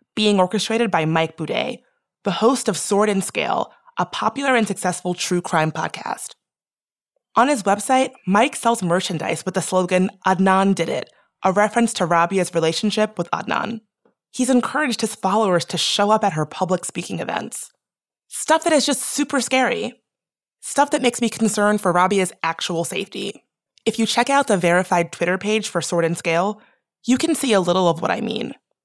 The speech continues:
Mike's podcast is really popular and he has a huge fan base. And this is another reason why talking about online harassment is kind of tricky.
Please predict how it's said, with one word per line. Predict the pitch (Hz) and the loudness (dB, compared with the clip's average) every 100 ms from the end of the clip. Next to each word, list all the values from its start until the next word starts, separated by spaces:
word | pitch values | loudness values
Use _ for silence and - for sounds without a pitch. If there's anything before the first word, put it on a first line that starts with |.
| _ _ _ _ _ | _ _ _ _ _
Mike's | 240 311 - | -2 -2 -2
podcast | - 277 262 185 170 - | 0 0 2 0 -2 -2
is | 175 | -4
really | 214 233 | 0 0
popular | 165 165 - 151 156 | 2 0 -2 -2 0
and | 165 | 0
he | |
has | 175 180 | 0 -2
a | |
huge | - 269 262 - | -2 0 0 0
fan | 165 | -2
base. | - - - - - _ _ _ _ _ _ _ - | -2 -4 -6 -8 -12 _ _ _ _ _ _ _ -2
And | 240 | 0
this | 302 427 | 0 -2
is | 415 | 0
another | 285 262 311 | 2 2 0
reason | 202 180 160 | 0 0 0
why | 160 | 0
talking | - 180 185 196 | 0 -4 -2 0
about | 170 - | 2 2
online | 165 165 165 | 2 2 0
harassment | 151 156 170 226 220 | 0 -2 0 0 0
is | 180 - | -2 -4
kind | - 165 | -2 -2
of | 156 | -2
tricky. | 190 - 123 - | -6 -8 -8 -10